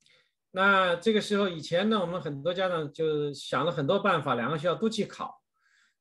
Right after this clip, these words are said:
而且以前的圣路易是，特别是拉瓦尔是允许外地，外面学校的学生考的。那这样的话呢，岛外的呢，因为他们比如说南岸也好，西岛也好，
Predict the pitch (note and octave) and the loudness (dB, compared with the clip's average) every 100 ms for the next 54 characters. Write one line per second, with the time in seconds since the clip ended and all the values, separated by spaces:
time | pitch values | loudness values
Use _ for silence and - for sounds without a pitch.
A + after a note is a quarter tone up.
0 | _ D#3 D#3 F#3 D3 D#3+ G3 G#3+ G3+ G3 | _ -8 -4 -4 -2 0 2 2 2 2
1 | G3+ D#3 - E3 D#3 D3+ D3 C3 B2+ - | 2 2 -4 -4 -2 -2 -4 -4 -8 -6
2 | E3+ F3 E3 C#3+ D#3+ F#3 C#3+ - D#3 G3 | -2 0 2 2 4 4 2 -4 -2 0
3 | A3 E3+ D#3+ C3 C#3 C#3 E3+ D3+ B2 - | 0 -2 -2 -2 -4 -2 -2 -2 -4 -4
4 | A#2+ B2+ A2 - - A#2 B2+ A#2+ A2 - | -2 -2 -4 -12 -8 -6 -6 -8 -10 -10
5 | - _ _ _ _ _ _ _ G3+ G#3 | -14 _ _ _ _ _ _ _ -4 0
6 | B3+ C4 A3+ G3+ F#3+ E3+ D#3 C#3+ C3 A3 | 6 6 6 4 0 -2 -2 -2 0 4
7 | D4 A#3 E3 D3+ C#3 D3+ G3+ G#3 G3 G3+ | 4 4 0 -4 -4 -6 -4 -4 -4 -4
8 | G#3 G#3 G3+ - D#3+ F3 D#3 G3 G3 E3 | -2 -2 -4 -4 -2 0 2 2 4 2
9 | - B2 A#2 - G3+ F3+ C#3+ C#3 - G2+ | 0 -4 -4 -4 -2 0 2 0 -2 -6
10 | E2+ - | -6 -8